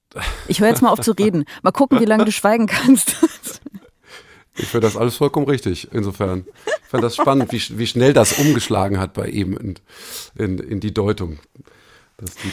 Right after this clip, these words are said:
Speaker 2: Gewalt,
Speaker 1: Ja.
Speaker 2: äh, ja dann von Ausländern ausgeht. Also es scheint so ein, dieser, dieser Ausweichschlag immer zu sein.
Speaker 1: Das funktioniert ja auch, ne, dieser Ausweichschlag, immer wieder.
Speaker 2: Immer wieder,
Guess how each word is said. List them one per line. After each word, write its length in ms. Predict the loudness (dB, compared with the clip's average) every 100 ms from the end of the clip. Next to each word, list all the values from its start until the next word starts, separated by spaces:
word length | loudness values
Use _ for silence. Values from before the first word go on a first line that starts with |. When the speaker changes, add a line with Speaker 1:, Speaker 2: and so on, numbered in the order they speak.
| -8
Speaker 2:
Gewalt, 200 | -6 -2
Speaker 1:
Ja. 560 | 0 2 2 2 2 0
Speaker 2:
äh, 80 |
ja 100 | -2
dann 220 | -2 -4 -6
von 240 | -4 -4
Ausländern 420 | -2 -2 0 0
ausgeht. 460 | -2 -6 -4 -6 -6
Also 140 | -4
es 220 | -4 -6 -4
scheint 240 | -4 -2
so 140 | -2 -2
ein, 260 | -4 -8 _ _ _ -18 -8
dieser, 300 | -2 -2 -4 _ _ _
dieser 340 | -6 -4 -4 -4
Ausweichschlag 1000 | -6 -4 -6 -6 -8 -8 -2 0 0 -2
immer 200 | -6 -6
zu 100 | -6
sein. 340 | -6 -6 -8 -4
Speaker 1:
Das 140 | -2
funktioniert 500 | 0 0 2 0 2
ja 160 | 0 0
auch, 200 | 0 -2
ne, 120 | -2
dieser 240 | 0 0 0
Ausweichschlag, 800 | 0 -4 -6 -4 -4 -6 -6 -12 _
immer 240 | 0 0 0
wieder. 320 | -2 -2 -4 _ _ -4
Speaker 2:
Immer 220 | 0 0
wieder, 260 | 0 -2